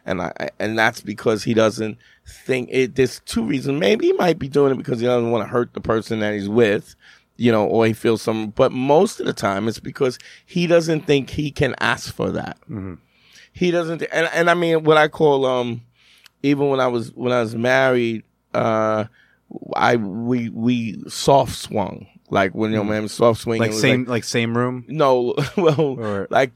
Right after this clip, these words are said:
Speaker 1: my girl would be with girls, but she wouldn't be with guys,
Speaker 2: Uh-huh.
Speaker 1: and I could be with girls.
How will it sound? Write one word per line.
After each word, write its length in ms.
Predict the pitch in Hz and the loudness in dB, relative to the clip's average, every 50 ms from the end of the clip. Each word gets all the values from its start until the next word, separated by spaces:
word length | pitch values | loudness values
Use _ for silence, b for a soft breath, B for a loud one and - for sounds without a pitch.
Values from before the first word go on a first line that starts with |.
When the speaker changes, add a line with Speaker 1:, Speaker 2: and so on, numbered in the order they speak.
| - - | -14 -8
Speaker 1:
my 240 | 135 139 139 135 131 | -4 -2 -2 -2 -4
girl 640 | 123 117 139 151 156 143 143 143 139 139 139 135 | -6 -2 2 2 4 4 4 4 4 4 2 2
would 240 | 127 127 135 123 113 | 0 -2 -2 -2 -2
be 160 | 139 127 120 | -4 -4 -2
with 180 | 113 120 101 - | -2 -4 -4 0
girls, 480 | - 151 143 123 117 110 107 107 - | 2 4 4 4 4 2 0 -2 -4
but 160 | - - 117 | -4 -6 -6
she 140 | 110 - - | -6 -6 -4
wouldn't 200 | 120 123 120 117 | 0 0 0 0
be 80 | 113 117 | 0 0
with 160 | 110 110 98 | 0 0 0
guys, 460 | 107 107 107 107 104 101 101 101 92 | 2 4 4 4 4 2 2 0 -2
Speaker 2:
Uh-huh. 60 | 80 - - | -6 -8 -8
Speaker 1:
and 180 | 107 104 101 | -6 -4 -4
I 160 | 101 104 104 | -4 -4 -4
could 200 | 101 - - 95 | -6 -10 -12 -12
be 220 | 87 110 107 107 104 98 - - | -10 -10 -10 -10 -10 -12 -14 -18
with 300 | _ - 98 101 95 85 | _ -14 -10 -10 -10 -6
girls. 600 | - 110 101 90 69 - - - - - - - | -2 -2 -2 -2 -2 -6 -14 -18 -20 -20 -20 -20